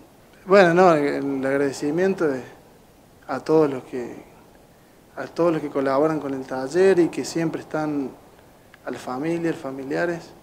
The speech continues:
Eh, eh, ellos en general están muy contentos de todo ese, to-, todas las actividades que se vienen realizando,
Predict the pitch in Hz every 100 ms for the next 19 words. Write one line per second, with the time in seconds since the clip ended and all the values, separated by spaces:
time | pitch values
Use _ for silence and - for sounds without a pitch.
0 | - - - - - - 139 135 131 131
1 | - - - - - _ _ - _ _
2 | _ _ - _ - 143 131 131 - 156
3 | 165 165 147 135 139 135 143 160 160 143
4 | 135 127 - - - - _ _ - -
5 | - 151 147 135 127 - 151 165 147 143
6 | 131 135 170 180 170 131 156 151 - -
7 | - - 143 - 160 147 135 123 143 143
8 | 160 143 147 151 147 143 131 131 147 170
9 | 175 165 147 127